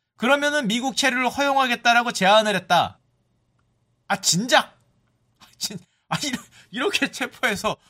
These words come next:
범죄자처럼 하고 처음부터, 물론 이게 정치적 제스처 이런 게 다 있긴 하지만, 하지만 한국 당국은 목요일에 영주권이 있는 단 한 명만 체류 선택했고 모두 다 돌아간다고 의사를 밝혔다고 하고요. 실제로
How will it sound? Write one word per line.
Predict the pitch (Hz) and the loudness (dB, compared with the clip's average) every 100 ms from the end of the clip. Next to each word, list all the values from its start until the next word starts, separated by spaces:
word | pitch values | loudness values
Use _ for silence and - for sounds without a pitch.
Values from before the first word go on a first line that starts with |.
| _ _ _ _ | _ _ _ _
범죄자처럼 | 190 226 247 208 220 208 | -8 0 2 2 0 0
하고 | 180 165 | 0 -2
처음부터, | - 311 349 349 - 214 120 _ _ _ _ - | -2 0 0 -4 0 0 -2 _ _ _ _ -16
물론 | 139 208 | -10 -6
이게 | 202 208 | -6 -6
정치적 | 147 - 247 - | -6 -6 -8 -6
제스처 | 156 - - | -10 -10 -8
이런 | 156 160 | -6 -6
게 | 180 | -8
다 | 156 | -10
있긴 | 113 151 | -10 -8
하지만, | 185 151 113 139 160 123 92 - _ _ - - - _ | -8 -8 -6 -2 -2 -4 -10 -20 _ _ -20 -20 -20 _
하지만 | 202 220 233 | -12 -4 -2
한국 | 233 208 | -2 -4
당국은 | 226 208 214 185 | -4 -4 -6 -6
목요일에 | 156 160 180 180 220 185 | -6 -4 -4 -2 -4 -4
영주권이 | 156 196 190 175 151 | -4 -6 -8 -8 -8
있는 | 117 110 | -8 -10
단 | 131 120 | -12 -12
한 | 180 | -10
명만 | 208 196 180 | -8 -6 -6
체류 | 175 170 | -6 -10
선택했고 | 156 139 139 135 117 143 | -10 -14 -14 -14 -12 -10
모두 | 131 143 | -10 -8
다 | 151 139 123 107 | -4 -2 -2 -6
돌아간다고 | 135 135 135 127 127 - 120 120 127 127 226 233 143 | -8 -4 -2 -2 -4 -6 -12 -12 -12 -8 -6 -6 -6
의사를 | 117 139 | -8 -10
밝혔다고 | 131 117 123 - 123 | -10 -12 -12 -12 -10
하고요. | 131 139 107 | -10 -12 -12
실제로 | 104 196 190 202 220 254 | -12 -14 -8 -6 -4 -6